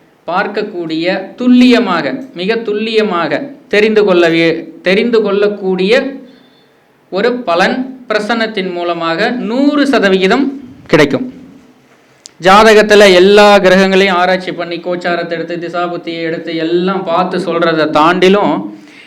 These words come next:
பிரசன்ன முறையில சொல்றது மிக எளிது. நம்மளுடைய நேரங்களை மிச்சப்படுத்துறதுக்கு பிரசன்ன முறை பயன்படுகிறது, அப்படி சொல்லலாம்.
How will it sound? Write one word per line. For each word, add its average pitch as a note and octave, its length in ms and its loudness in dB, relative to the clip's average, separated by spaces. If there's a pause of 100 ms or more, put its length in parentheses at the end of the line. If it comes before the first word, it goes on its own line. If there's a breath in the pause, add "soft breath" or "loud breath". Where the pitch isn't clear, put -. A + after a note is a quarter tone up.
(680 loud breath)
பிரசன்ன A#3 380 2
முறையில G#3+ 340 2
சொல்றது G#3 380 -2
மிக F#3+ 260 -2
எளிது. A3 600 -2 (320)
நம்மளுடைய A3 440 6
நேரங்களை B3+ 1080 6 (220)
மிச்சப்படுத்துறதுக்கு B3 1300 4
பிரசன்ன A#3+ 440 2
முறை A3 200 2
பயன்படுகிறது, F#3 680 -2 (300)
அப்படி F#3+ 200 -6
சொல்லலாம். G3+ 600 -2